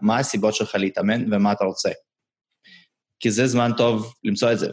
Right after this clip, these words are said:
ויכול להיות שיהיו אנשים או מתאמנים אצלי שלפני זה, מה שעניין אותם זה באמת להיות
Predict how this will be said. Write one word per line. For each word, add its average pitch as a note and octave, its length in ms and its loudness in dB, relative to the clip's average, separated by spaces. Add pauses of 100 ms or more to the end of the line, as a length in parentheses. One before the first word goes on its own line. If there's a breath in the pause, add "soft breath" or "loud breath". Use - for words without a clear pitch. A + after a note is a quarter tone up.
ויכול G2+ 360 2
להיות C3 140 0
שיהיו A2+ 380 2
אנשים G2 480 0
או A2 80 2
מתאמנים F#2+ 560 0
אצלי G2 260 -2
שלפני - 520 0
זה, G#2 280 2
מה G#2+ 120 2
שעניין A#2 320 0
אותם A2+ 140 0
זה G#2 140 2
באמת A2 180 0
להיות A2 140 2